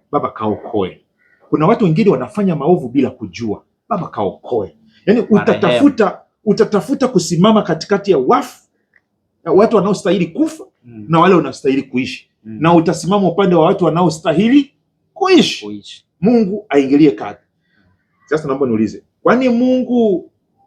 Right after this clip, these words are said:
Speaker 1: asingeweza kuokoa hao tano au hamsini huko bila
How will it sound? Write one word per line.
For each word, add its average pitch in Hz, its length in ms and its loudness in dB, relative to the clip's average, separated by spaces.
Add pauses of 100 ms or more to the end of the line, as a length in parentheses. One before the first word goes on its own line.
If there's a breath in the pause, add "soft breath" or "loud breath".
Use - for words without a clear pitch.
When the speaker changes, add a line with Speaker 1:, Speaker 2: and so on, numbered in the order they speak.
(840)
Speaker 1:
asingeweza 233 680 4
kuokoa 208 460 2
hao 220 220 2
tano 226 360 0
au 214 80 2
hamsini 220 460 -2
huko 214 260 2
bila 220 380 0